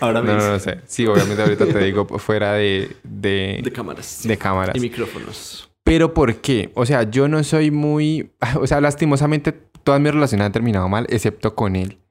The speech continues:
Speaker 2: Pero con él fue difícil porque la relación con él fue bonita.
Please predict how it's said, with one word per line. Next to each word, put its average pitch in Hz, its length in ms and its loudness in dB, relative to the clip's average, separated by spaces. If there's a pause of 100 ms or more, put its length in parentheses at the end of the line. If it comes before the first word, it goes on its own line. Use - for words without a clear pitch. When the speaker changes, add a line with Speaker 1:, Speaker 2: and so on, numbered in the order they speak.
(600)
Speaker 2:
Pero 147 320 4
con 139 200 2
él 120 120 2
fue 143 160 0
difícil 147 420 0
porque 139 460 0
la 117 100 2
relación 117 360 0
con 107 100 0
él 110 120 0
fue 117 120 0
bonita. 135 480 2